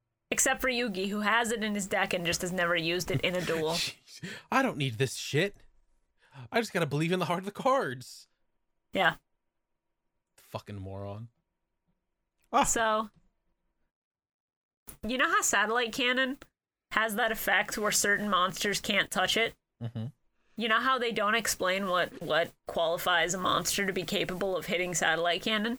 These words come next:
Speaker 2: Mm-hmm.
Speaker 1: So in the sub, they explain, um, Lecter explains specifically that satellite cannon's effect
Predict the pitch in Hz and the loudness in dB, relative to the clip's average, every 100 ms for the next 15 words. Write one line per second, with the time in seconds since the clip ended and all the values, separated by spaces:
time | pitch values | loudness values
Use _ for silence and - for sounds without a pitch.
0 | - - 117 113 143 - - - - _ | -10 -12 -6 -6 -6 -12 -20 -20 -20 _
1 | _ _ _ _ _ _ - - - 330 | _ _ _ _ _ _ -4 0 0 0
2 | 427 - 220 233 180 196 214 262 - 196 | 2 2 4 2 2 0 0 -2 -2 0
3 | 190 196 247 - _ _ _ _ _ _ | 2 2 0 -6 _ _ _ _ _ _
4 | _ - 185 175 170 165 - _ _ _ | _ 0 2 2 0 -4 -8 _ _ _
5 | - - - 226 220 - 214 196 - 214 | -18 -14 -4 0 0 2 0 0 -2 0
6 | 208 208 - 208 220 208 208 190 190 208 | 0 -2 0 0 0 0 -2 -2 0 0
7 | 202 208 190 214 196 190 165 214 202 - | 2 0 0 -2 0 -2 0 2 2 0
8 | - | -10